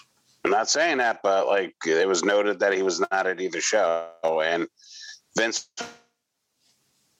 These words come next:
was evidently, uh, behavior of certain people at N X T. So I don't know what happened there, man, but looks like they were playing, uh, with the covid dice.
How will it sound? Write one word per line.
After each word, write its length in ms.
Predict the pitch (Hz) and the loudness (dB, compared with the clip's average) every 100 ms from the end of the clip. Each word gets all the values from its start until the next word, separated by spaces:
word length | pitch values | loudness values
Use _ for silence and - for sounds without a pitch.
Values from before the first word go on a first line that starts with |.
| - - _ _ _ _ - | -20 -20 _ _ _ _ -2
was 140 | 101 | 2
evidently, 680 | 104 98 104 101 98 95 92 | 2 2 0 0 0 0 2
uh, 180 | 90 90 | 2 0
behavior 580 | 87 - 104 107 95 101 | -2 -6 0 0 2 0
of 100 | 87 | 0
certain 280 | - 107 98 - | -2 -4 -6 -10
people 260 | 107 101 | -4 -2
at 120 | 87 - | -2 -2
N 120 | 101 | -6
X 240 | 92 - - | -2 -2 -4
T. 460 | - 110 87 69 | -4 -2 -2 -2
So 420 | - - 85 78 73 - - _ - - - _ _ | -2 0 0 0 -4 -14 -20 _ -20 -20 -20 _ _
I 380 | - - - - | -4 -2 -2 -2
don't 140 | 85 87 | -2 0
know 80 | 95 | 0
what 120 | 101 | 2
happened 320 | 117 - 95 | 0 0 -2
there, 140 | 87 | -2
man, 340 | 85 85 82 78 | 0 0 -2 -2
but 400 | 82 - 82 - _ - | -4 0 -2 -2 _ -6
looks 240 | 90 - | -2 -2
like 180 | 98 82 | -2 -2
they 100 | 92 | -2
were 160 | 90 87 | 0 -2
playing, 760 | 104 98 95 92 92 92 - | -2 0 0 2 2 0 0
uh, 280 | 92 95 95 | 0 2 0
with 100 | 90 | -2
the 60 | - | -4
covid 420 | 120 107 90 80 | -2 -2 -4 -2
dice. 480 | 107 95 - - | -2 0 -2 -2